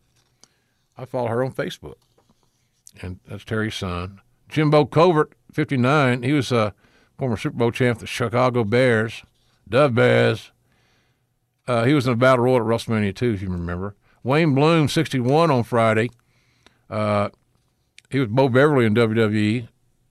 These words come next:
big star in the A W A as well. His son, Cal Bloom, uh, just signed at N X T. We wish him well. He told me on Twitter the other day he's gonna be the next big thing in W W E. I hope he's right.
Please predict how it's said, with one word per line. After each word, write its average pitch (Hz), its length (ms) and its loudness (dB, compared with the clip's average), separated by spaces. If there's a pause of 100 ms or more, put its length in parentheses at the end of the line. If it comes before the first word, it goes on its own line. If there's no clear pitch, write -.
(240)
big 117 160 -8
star 120 260 0
in 110 60 0
the 110 60 0
A 120 60 0
W 113 280 0
A 110 100 2
as 98 140 -6
well. 123 600 2 (480)
His 120 180 -6
son, 135 260 0
Cal 180 440 2
Bloom, 90 500 -4 (1120)
uh, 101 160 -4
just 104 180 -8
signed 110 260 -2
at 107 80 -10
N 107 120 -4
X 95 180 -8
T. 98 300 -8 (960)
We 101 80 -10
wish 98 220 -8
him 101 200 -4
well. 78 300 -12 (580)
He 127 100 -4
told 160 220 2
me 160 60 4
on 131 100 2
Twitter 156 220 0
the 127 140 2
other 107 40 2
day 107 180 0
he's 120 160 -2
gonna 120 140 -2
be 113 60 -2
the 104 60 0
next 107 220 -2
big 104 180 -6
thing 110 240 -4
in 95 160 -2
W 101 300 -4
W 101 280 -6
E. 113 260 -8 (260)
I 113 80 -18
hope 113 180 -6
he's 120 100 -6
right. 143 320 -4